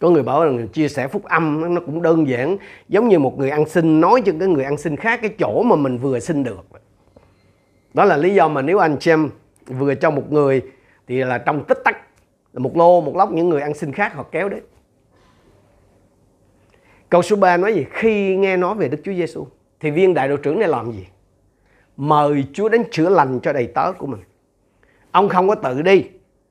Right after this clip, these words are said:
mà là cho người mời. Cái việc này thì cũng không có gì lạ. Cái chuyện mà ủy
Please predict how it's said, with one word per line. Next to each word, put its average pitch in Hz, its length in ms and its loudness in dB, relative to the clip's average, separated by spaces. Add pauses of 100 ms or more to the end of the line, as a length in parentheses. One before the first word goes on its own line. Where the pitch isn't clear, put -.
mà 143 200 0
là 139 100 2
cho 160 220 2
người 139 200 2
mời. 123 200 -2 (640)
Cái 247 100 -2
việc 202 160 4
này 185 180 4
thì 175 80 0
cũng 196 120 -4
không 254 160 0
có 269 60 -2
gì 214 120 0
lạ. 151 260 -2 (440)
Cái - 100 -14
chuyện 160 200 0
mà 165 80 2
ủy 156 260 0